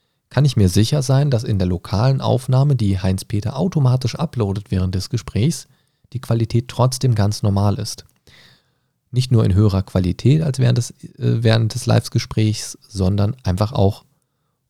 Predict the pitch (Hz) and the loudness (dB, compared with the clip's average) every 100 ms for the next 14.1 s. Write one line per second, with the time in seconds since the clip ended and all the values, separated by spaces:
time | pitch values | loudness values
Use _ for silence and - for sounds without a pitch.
0 | _ 110 107 104 98 95 98 - 92 104 | _ 0 2 4 4 2 0 0 0 0
1 | - 113 110 104 90 92 - - 95 85 | 0 2 2 2 2 2 0 0 0 2
2 | 85 87 98 - 98 104 95 90 98 - | 0 -4 -4 -2 0 0 0 2 0 -2
3 | 107 - 95 - 113 101 - 92 104 98 | -6 -4 -4 -2 -4 -2 -2 -2 0 -2
4 | 90 87 87 - - - _ _ - - | -4 -4 -8 -8 -12 -20 _ _ -20 -20
5 | - - - 98 104 113 104 95 120 117 | -20 -14 -10 0 0 2 -2 0 2 2
6 | 107 92 104 104 101 - 139 151 117 98 | 2 0 2 2 0 2 4 4 2 2
7 | 95 104 - 117 - 107 107 - _ _ | 2 2 -2 -8 -2 -2 -2 -4 _ _
8 | _ _ _ _ _ - - - 190 196 | _ _ _ _ _ -18 -12 -2 0 0
9 | - - - 113 147 - 131 - 104 92 | 0 0 0 2 2 2 -2 0 0 0
10 | - 101 - 101 98 101 98 95 92 87 | -2 -4 -2 -2 0 0 -2 -2 -2 0
11 | 107 135 123 156 104 98 123 139 139 143 | 2 6 6 4 4 2 4 2 2 2
12 | 110 101 127 127 139 139 110 - 120 101 | 2 2 0 0 2 2 2 0 0 0
13 | 92 104 - 113 107 107 104 - 92 110 | -2 -2 -2 0 0 0 -4 -4 -6 -6
14 | - | -14